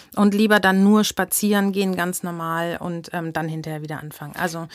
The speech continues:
Speaker 2: wie gesagt, du kannst dich da auch selbst an deinem eigenen Gefühl
Speaker 1: Mhm.
Speaker 2: wirklich messen.
Speaker 1: Was ich, äh, krass fand, ähm, als ich in Grindelwald, Lauf mal ohne Paula, ähm, bin ich, äh, quasi in den Berg rein und bin so eine Asphaltstraße hoch und dann war da ein Schild mit einem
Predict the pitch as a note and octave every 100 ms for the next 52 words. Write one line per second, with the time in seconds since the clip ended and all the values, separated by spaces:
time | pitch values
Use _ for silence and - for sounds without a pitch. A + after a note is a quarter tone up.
0 | - - A3+ A3 G3 F#3 E3+ F#3+ G3 G#3+
1 | E3+ F3 - F3 E3+ D#3+ E3 E3 D#3+ E3
2 | E3+ E3 D#3 - E3 E3 D#3+ A#2+ G2 A2
3 | - - _ D#3+ D3+ D#3+ D#3 - - -
4 | A#2 C3 - B2+ A#2 - B2+ B2+ - C3+
5 | D3 D3+ - A#2+ A2+ A2+ A2+ A2+ A2+ -
6 | _ _ _ - A2 A2 A#2+ G#2+ B2 D3
7 | C3+ C3 C3 - G#2+ G#2+ B2 A#2+ A2+ C3
8 | D3 - C#3 D3 D#3 F#3 E3+ _ - A#2
9 | A2+ A2+ - A#2 A#2 - - A#2 G#2+ G#2
10 | G#2 - - - - - - - A2+ A#2+
11 | A2 G#2 G#2+ C3+ - C3 C#3 A#2 G#2 A2
12 | G#2+ F#2 - C3+ C3+ - C3 C3+ C#3 B2+
13 | C#3+ C#3+ A2 A2 G2+ A2 G#2 G2 - -
14 | A2+ C3 F3+ - A2 G2+